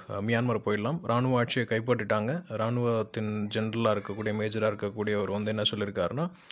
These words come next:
"தயவு செஞ்சு, ஆ, அதிகாரிகள் அவங்களோட வேலையை பாருங்க. ஆ, ஜாஸ்தி கூட்டத்தை கூட்டாதீங்க. கோவிட் டைம்ல இந்த மாதிரியான விஷயங்கள் வேணாம். உங்களுக்கு நிச்சயமா, ஆ,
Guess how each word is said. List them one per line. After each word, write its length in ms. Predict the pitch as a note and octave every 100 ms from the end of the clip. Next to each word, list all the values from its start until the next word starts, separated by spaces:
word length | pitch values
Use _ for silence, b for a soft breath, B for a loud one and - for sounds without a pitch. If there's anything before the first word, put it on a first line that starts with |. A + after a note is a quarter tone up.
| B B -
"தயவு 200 | A2+ B2+
செஞ்சு, 460 | B2 B2 B2+ F3 F#3+ -
ஆ, 280 | G#2+ G2 F2 b b -
அதிகாரிகள் 560 | A#2 C3+ C#3 B2+ B2+
அவங்களோட 400 | D3 B2 G#2+ G#2
வேலையை 320 | G#2+ A2+ A#2+
பாருங்க. 400 | A2+ A2+ A2 C#3+ G3+ B B B _
ஆ, 380 | G2+ G2+ G2+ A2 - - - - - _ A#2+
ஜாஸ்தி 380 | B2+ B2+ - B2
கூட்டத்தை 380 | A#2+ A2 A2 G2+
கூட்டாதீங்க. 520 | A#2 G#2+ G#2 B2+ G3 -
கோவிட் 260 | A#2+ A#2+ B2 A2
டைம்ல 300 | G#2+ A#2 C#3+
இந்த 120 | A2
மாதிரியான 360 | G2+ G#2+ A2+ G#2
விஷயங்கள் 600 | A2 B2 A2+ G#2+ G#2 A2
வேணாம். 180 | E3+ G3+ B B B
உங்களுக்கு 340 | A2 A2 G#2+ G#2+
நிச்சயமா, 560 | A2+ A#2+ C#3+ D3+ A3+ - b b b -
ஆ, 280 | G#2+ G#2 G2